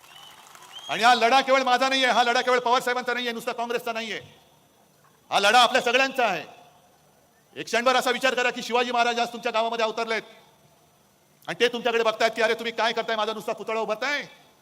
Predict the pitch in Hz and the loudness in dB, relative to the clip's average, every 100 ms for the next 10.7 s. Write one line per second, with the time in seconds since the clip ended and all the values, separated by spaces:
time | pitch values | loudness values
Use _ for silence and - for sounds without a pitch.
0 | _ _ _ - 160 143 285 277 277 277 | _ _ _ -14 -10 -2 -2 -2 -6 -6
1 | 254 262 262 269 233 262 247 247 214 160 | -2 -4 -2 -4 -4 -10 -2 0 0 -2
2 | 175 254 277 254 247 240 226 214 180 - | -6 -6 -4 -4 -4 -4 -2 -4 -6 -10
3 | - 214 226 208 208 240 233 220 165 202 | -8 -4 -2 -4 -2 -2 -4 -4 -2 -2
4 | 220 196 190 170 - - - _ _ _ | 0 0 0 -2 -8 -20 -20 _ _ _
5 | _ _ _ - 196 247 240 254 247 233 | _ _ _ 0 4 4 4 0 0 -2
6 | 233 247 240 240 233 226 233 220 233 262 | -2 -2 -2 -6 -4 -4 -4 -4 -8 -8
7 | 254 175 233 269 262 262 233 208 202 185 | -8 -6 -2 -4 -4 -10 -8 -6 -6 -8
8 | - - _ _ _ _ _ _ _ - | -14 -20 _ _ _ _ _ _ _ -10
9 | 208 233 240 247 262 262 190 202 240 233 | -2 -2 -2 -2 -2 0 -2 -2 -2 0
10 | 220 233 208 - 202 156 | 0 -4 -6 -2 0 0